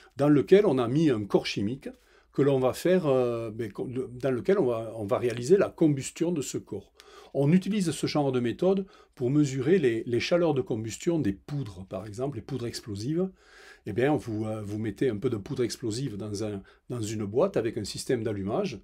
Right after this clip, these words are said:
et, euh, vous enfermez tout ça dans un calorimètre, là, avec de l'eau, bi-, bien sûr,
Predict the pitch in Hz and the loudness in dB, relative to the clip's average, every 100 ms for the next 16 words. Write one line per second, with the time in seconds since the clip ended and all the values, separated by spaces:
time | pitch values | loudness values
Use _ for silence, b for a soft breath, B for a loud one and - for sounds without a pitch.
0 | b b b 107 110 113 113 107 104 104 | b b b -8 -8 -8 -8 -8 -8 -4
1 | 135 127 127 123 - - 113 110 98 107 | -2 0 0 -2 -2 -6 -6 -6 -4 -4
2 | 98 95 120 185 - B B B B 113 | -4 -2 -2 -2 -8 B B B B -4
3 | 113 123 117 113 110 120 98 92 95 151 | 0 0 0 -2 -2 -2 -4 -6 -2 -2
4 | 240 - 110 104 95 - 214 | -2 -8 -10 -8 -8 -6 -6